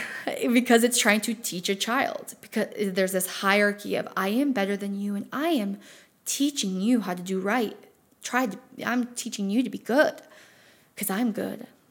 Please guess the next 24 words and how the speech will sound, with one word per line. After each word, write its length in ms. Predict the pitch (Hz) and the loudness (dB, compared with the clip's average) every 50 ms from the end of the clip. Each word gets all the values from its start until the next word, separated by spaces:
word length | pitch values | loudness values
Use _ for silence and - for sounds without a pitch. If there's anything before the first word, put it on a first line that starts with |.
| _ - | _ -6
No. 280 | - 208 - - - - - _ _ _ _ _ _ _ _ _ _ _ _ _ _ _ _ _ _ _ _ _ _ _ - | -2 -2 -2 -2 -4 -10 -18 _ _ _ _ _ _ _ _ _ _ _ _ _ _ _ _ _ _ _ _ _ _ _ -8
A 40 | 208 | -6
child 440 | 202 - - 185 233 262 226 202 214 | -6 -4 -2 2 4 4 4 4 4
is 120 | 208 202 | 2 2
the 100 | 208 208 | 4 4
only 180 | 202 202 202 202 | 4 4 4 4
one 180 | 202 202 202 | 4 4 4
that 220 | 202 196 - - - | 4 4 2 2 2
knows 260 | 208 208 269 330 - | 4 6 6 6 6
how 120 | 277 226 | 6 4
to 180 | 202 208 190 - | 4 4 2 0
unconditionally 800 | 202 196 196 196 - 196 190 196 196 202 - - 190 190 185 190 | 0 -2 -2 0 0 0 2 2 0 0 0 -2 -2 -2 -2 -2
love. 440 | 196 196 196 196 208 202 - - - _ _ _ _ _ _ _ _ _ _ _ _ _ _ _ - | -2 -2 -4 -4 -6 -8 -10 -16 -20 _ _ _ _ _ _ _ _ _ _ _ _ _ _ _ -4
A 60 | 220 | -4
child 600 | 202 - - 233 269 294 277 247 240 233 226 233 - - - - _ _ _ _ _ _ _ _ _ - _ _ _ _ _ _ _ _ _ _ _ _ _ _ _ _ _ _ _ _ _ _ - - - - 208 | -2 0 2 2 4 4 6 6 4 4 2 -2 -6 -12 -18 -20 _ _ _ _ _ _ _ _ _ -20 _ _ _ _ _ _ _ _ _ _ _ _ _ _ _ _ _ _ _ _ _ _ -20 -20 -16 -4 2
doesn't 400 | - 233 247 247 320 320 - - | 2 4 4 4 2 2 2 2
know 380 | 214 196 196 190 196 202 233 | 2 2 4 4 4 4 2
how 220 | 254 233 220 202 202 | 2 2 0 0 0
to 220 | 202 - - 202 | 0 -2 -4 -4
have 360 | 180 - - - 202 185 190 | -4 -6 -4 0 2 2 2
a 60 | 196 196 | 2 2
transactional 840 | 196 - 214 196 190 190 185 190 202 - - - 202 196 190 190 190 | 0 0 0 0 0 0 -2 -2 -2 -2 -2 -2 0 0 0 0 0
relationship 840 | 196 196 - 165 165 208 - - 220 208 - - 254 277 277 - - - - - - - - - - - - - | -2 -2 -2 -2 -2 0 0 0 0 0 0 0 0 -2 -4 -6 -16 -20 -20 -20 -20 -20 -20 -20 -20 -12 -6 -2
until 840 | 220 214 202 208 - - - 233 226 226 240 247 247 247 247 240 | 0 0 0 -2 -4 -4 0 2 4 4 6 6 4 4 2 0